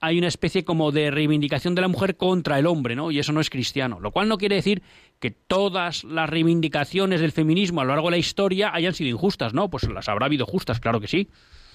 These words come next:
Oiga, pues ¿por qué no van a votar en una sociedad hombres y mujeres? Pues me parece bien.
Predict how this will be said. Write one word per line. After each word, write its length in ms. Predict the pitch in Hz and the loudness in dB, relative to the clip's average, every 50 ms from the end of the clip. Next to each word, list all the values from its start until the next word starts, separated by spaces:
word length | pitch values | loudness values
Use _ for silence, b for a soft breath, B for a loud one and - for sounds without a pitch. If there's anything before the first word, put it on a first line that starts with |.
| b b b b _ - | b b b b _ -6
Oiga, 200 | - 139 143 - | -4 -2 -2 -2
pues 120 | - - | -4 -6
¿por 140 | - 104 101 | -8 -6 -4
qué 80 | - 120 | -2 0
no 100 | 139 151 | 0 2
van 120 | 151 139 | 2 2
a 60 | 131 | 2
votar 320 | 123 117 117 113 135 127 123 | 0 0 0 0 0 -2 0
en 80 | 120 | 0
una 120 | 123 123 120 | 0 0 0
sociedad 400 | - 120 - 120 123 127 127 127 | 0 -2 -2 0 0 0 2 0
hombres 260 | 127 127 123 113 - | 0 0 -2 -2 -2
y 40 | 113 | -4
mujeres? 340 | 101 - 165 175 156 - | -2 -2 -2 -2 -2 -4
Pues 140 | - - _ _ _ _ | -8 -14 _ _ _ _
me 120 | - 110 | -20 -18
parece 260 | - - 127 120 110 113 | -8 -6 -6 -4 -2 -2
bien. 240 | 117 147 180 B | -2 -2 -2 B